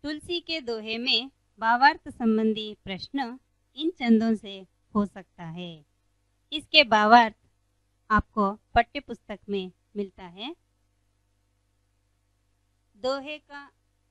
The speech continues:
भावार्थ अपने शब्दों में लिखिए। इस तरह प्रश्न है,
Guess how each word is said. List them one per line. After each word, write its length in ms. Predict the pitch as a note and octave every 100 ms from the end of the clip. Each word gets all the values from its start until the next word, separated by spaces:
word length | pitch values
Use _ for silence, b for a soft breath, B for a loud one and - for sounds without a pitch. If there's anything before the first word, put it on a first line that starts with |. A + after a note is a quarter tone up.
| _ _ _ _ _
भावार्थ 500 | A3 A3 A#3 A#3 A3
अपने 340 | F#3+ _ B3+
शब्दों 440 | C4+ B3 G#3+ F#3 G#3
में 200 | G#3 F#3+
लिखिए। 460 | F3+ _ F#3 F3 _
इस 100 | A#3+ _
तरह 200 | G#3 G#3
प्रश्न 400 | _ G3 - F#3+
है, 300 | E3+ G3+